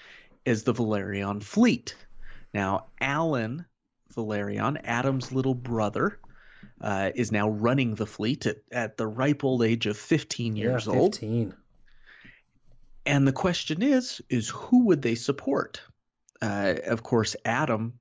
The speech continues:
Speaker 1: fought loyally until the end for the Blacks, but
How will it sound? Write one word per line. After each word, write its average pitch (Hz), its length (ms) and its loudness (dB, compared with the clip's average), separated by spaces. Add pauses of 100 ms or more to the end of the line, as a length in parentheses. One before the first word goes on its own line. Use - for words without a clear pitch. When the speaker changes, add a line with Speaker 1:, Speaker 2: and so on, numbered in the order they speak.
(120)
Speaker 1:
fought - 580 -8
loyally 135 800 2 (140)
until 139 340 -6
the 139 220 -4
end 104 320 -6 (280)
for 160 280 4
the 131 100 2
Blacks, - 720 -4 (480)
but 226 560 2